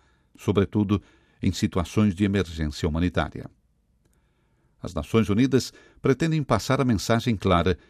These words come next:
de que é importante defender as escolas como locais de proteção e segurança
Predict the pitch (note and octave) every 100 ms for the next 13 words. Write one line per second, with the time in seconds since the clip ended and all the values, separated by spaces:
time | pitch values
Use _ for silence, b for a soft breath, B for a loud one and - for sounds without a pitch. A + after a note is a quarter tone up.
0 | b b B2 - D3+ C#3 C#3 - C#3 D#3+
1 | D#3 C#3 C3 - A#2 F#2 C3+ D3+ C3+ B2
2 | - B2+ B2+ B2 - A#2 A2 A#2+ - B2
3 | D3+ C3 C3+ - A#2+ A2 A2 - A2 A2+
4 | - D3+ C3+ G2 F2 -